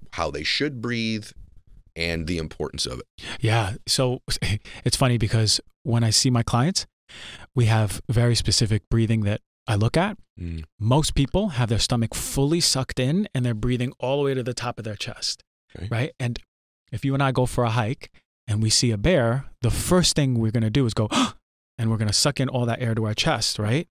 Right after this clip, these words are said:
Speaker 1: Yeah.
Speaker 2: That's the sympathetic signal to our body that we're not safe. Now, how many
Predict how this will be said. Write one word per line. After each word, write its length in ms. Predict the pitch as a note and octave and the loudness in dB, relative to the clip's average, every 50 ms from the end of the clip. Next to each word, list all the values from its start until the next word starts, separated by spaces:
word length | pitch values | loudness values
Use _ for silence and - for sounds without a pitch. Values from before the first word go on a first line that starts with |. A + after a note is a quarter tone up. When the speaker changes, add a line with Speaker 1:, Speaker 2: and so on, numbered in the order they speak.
| - _ | -16 _
Speaker 1:
Yeah. 80 | - - - | -20 -6 -4
Speaker 2:
That's 200 | A#2 A#2 - - | -2 0 0 0
the 60 | C3 | 0
sympathetic 720 | A#2 - - - D#3 F3 E3 - C#3+ - A#2+ A2+ A#2 G#2+ - | 2 2 2 2 0 0 0 0 0 2 0 0 -2 -2 -2
signal 380 | - - C3 B2 A#2+ A#2+ G#2+ G2+ | 0 0 0 -2 -2 -4 -4 -2
to 140 | - A#2+ | -2 -2
our 100 | A2+ G2+ | -2 -2
body 300 | G2 G2+ A2+ D3+ F3 C#3+ G#2 | -2 -2 -2 -2 -2 -2 -2
that 120 | G2+ - | -4 -4
we're 100 | A2+ G#2+ | -4 -4
not 180 | G#2 G#2 G#2+ - | -4 -4 -2 -2
safe. 280 | - - B2 G#2 G2 - _ - - - - - - _ | -2 -2 -2 -4 -6 -8 _ -18 -16 -16 -16 -16 -12 _
Now, 100 | A2+ G#2+ | -6 -4
how 140 | A2+ D3+ F#3 | -4 -2 -2
many 340 | G3+ G#3 G3 E3+ D#3+ C#3+ | 0 2 2 2 0 -2